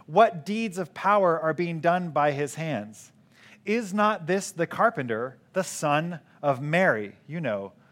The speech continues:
the virgin. That's the subtext.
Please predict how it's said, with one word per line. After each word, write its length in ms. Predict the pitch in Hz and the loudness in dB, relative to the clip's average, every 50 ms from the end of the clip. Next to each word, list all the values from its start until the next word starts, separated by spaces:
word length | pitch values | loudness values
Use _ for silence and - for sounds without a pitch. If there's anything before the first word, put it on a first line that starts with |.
| _ _ _ | _ _ _
the 180 | - 123 135 135 | -6 -4 -2 -2
virgin. 640 | 120 110 127 135 135 139 131 156 156 151 156 160 143 - _ _ _ _ _ _ _ _ _ _ _ _ _ _ _ _ _ _ _ _ _ | -2 -2 -2 -2 -2 -2 -4 -6 -8 -8 -8 -10 -12 -18 _ _ _ _ _ _ _ _ _ _ _ _ _ _ _ _ _ _ _ _ _
That's 220 | - 147 143 - - | 4 4 4 4 0
the 80 | 139 | -10
subtext. 560 | - - 120 104 - - 98 95 - - - | -6 -4 -4 -4 -4 -6 -8 -8 -8 -10 -20